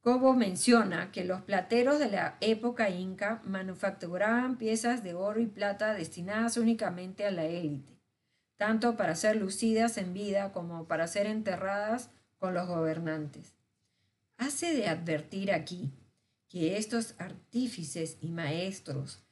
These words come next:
que con estudio aprendían y ejercitaban estos oficios plateros no eran oficiales públicos y comunes que trabajaban para cualesquiera del pueblo que se lo pagase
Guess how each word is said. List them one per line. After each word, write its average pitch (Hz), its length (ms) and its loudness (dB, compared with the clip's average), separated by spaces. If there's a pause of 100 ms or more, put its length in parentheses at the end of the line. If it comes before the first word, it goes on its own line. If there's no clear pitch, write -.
(200)
que 175 120 -10
con 175 220 -2
estudio 240 640 0
aprendían 208 760 0
y 208 40 -4
ejercitaban 185 720 -4
estos 196 360 -10
oficios 165 680 -12 (220)
plateros 165 680 -6 (480)
no 277 180 0
eran 302 360 2
oficiales 214 720 0 (240)
públicos 202 760 -4
y 185 80 -8
comunes 185 720 -2 (320)
que 185 100 -4
trabajaban 269 760 2
para 190 360 -4
cualesquiera 190 1040 2
del 165 180 -6
pueblo 185 640 4 (380)
que 185 120 -6
se 180 180 -4
lo 165 140 -2
pagase 151 600 0